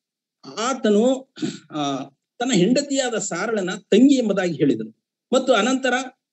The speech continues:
ಅಬ್ರಹಾಮನು ಲೋಟನು ಜೊತೆಯಾಗಿದ್ದರು, ಅವರು ಬೇರೆ ಬೇರೆಯಾದರು. ಲೋಟನನ್ನ ಬೇರೆ ಬೇರೆ ಅರಸುಗಳು ಅವರು <clears throat> ಲೋಟನನ್ನ, ಆ, ಸಂಹರಿಸಿ ತೆಗೆದುಕೊಂಡು ಹೋಗಿದ್ದರು. ಅವರನ್ನ ಸೆರೆಯಿಂದ ಬಿಡಿಸಿಕೊಂಡು ಬಂದನು.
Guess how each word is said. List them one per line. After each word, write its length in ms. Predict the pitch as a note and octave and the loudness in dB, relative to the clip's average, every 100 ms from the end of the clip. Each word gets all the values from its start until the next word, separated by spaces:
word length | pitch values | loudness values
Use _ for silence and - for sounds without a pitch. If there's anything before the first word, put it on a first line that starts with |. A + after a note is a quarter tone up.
| - | -8
ಅಬ್ರಹಾಮನು 840 | E3 A3+ A3 B3 B3 A#3+ A3 _ - | -4 0 0 0 -4 -6 -10 _ 4
ಲೋಟನು 320 | C#4+ B3 A#3+ | 6 6 2
ಜೊತೆಯಾಗಿದ್ದರು, 640 | G3+ F#3 G3+ A3+ G#3+ G#3 A3 | 2 2 2 0 0 0 0
ಅವರು 280 | G#3+ F#3+ D#3 | 0 -2 2
ಬೇರೆ 240 | D#3 A3 | 4 6
ಬೇರೆಯಾದರು. 600 | G3 F3 C#3+ B2 - _ _ _ _ _ | 6 4 0 -2 -12 _ _ _ _ _
ಲೋಟನನ್ನ 580 | D3 A3 C#4+ C4+ C4 C4 C4+ B3+ D#3 | 2 4 4 2 2 2 0 -4 0
ಬೇರೆ 260 | E3 B3+ | 2 2
ಬೇರೆ 160 | B3+ A#3 | 0 -2
ಅರಸುಗಳು 560 | G3+ G3+ - B3 B3 | -4 -6 -6 -2 -2
ಅವರು 460 | A#3 G#3+ G#3 F#3 - - - | 0 0 0 -2 -6 -6 -6
<clears throat> 260 | - _ | -10 _
ಲೋಟನನ್ನ, 420 | A3 A3+ A#3+ A3+ G#3 D3+ - _ _ - | -2 -2 -4 -4 -4 -4 -10 _ _ -2
ಆ, 460 | F3+ F3 D#3 D3 C#3 | 2 4 4 2 -2
ಸಂಹರಿಸಿ 880 | - C4 A#3+ B3 A3+ C4+ F#3 - - | 4 6 8 6 2 -2 -4 -10 -4
ತೆಗೆದುಕೊಂಡು 420 | G#3 G#3+ A3 F#3 | -2 0 0 4
ಹೋಗಿದ್ದರು. 500 | F3+ D#3+ C#3+ - - _ _ _ _ _ _ _ | 6 6 2 0 -8 _ _ _ _ _ _ _
ಅವರನ್ನ 480 | D3+ F#3+ B3+ C4+ C4 B3 | 0 2 2 2 0 0
ಸೆರೆಯಿಂದ 560 | G3+ E3 A#3+ C4+ B3+ A#3 F#3+ | 2 4 4 2 0 0 0
ಬಿಡಿಸಿಕೊಂಡು 720 | G#3 G#3+ A3+ A3+ G#3+ G3+ G#3 | 0 -4 -6 -4 -2 0 0
ಬಂದನು. 680 | F3+ D#3+ D#3+ E3 C#3+ - | 0 0 2 2 0 -2